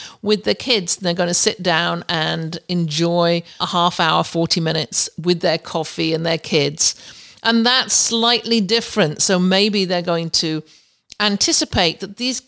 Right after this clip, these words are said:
these ladies have got a little bit more time, and they're going to enjoy a little bit of a back,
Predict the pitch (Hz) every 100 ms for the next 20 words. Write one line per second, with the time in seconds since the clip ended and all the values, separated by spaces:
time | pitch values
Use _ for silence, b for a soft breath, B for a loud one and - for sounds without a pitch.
0 | _ _ 247 247 - 214 214 214 214 190
1 | 170 175 208 240 247 247 226 202 190 196
2 | 190 B B _ - 185 175 180 180 175
3 | 175 175 170 - - - - - 190 185
4 | 214 185 165 190 190 185 - 196 180 185
5 | 175 151 175 170 175 - 170 165 165 160
6 | 175 160 127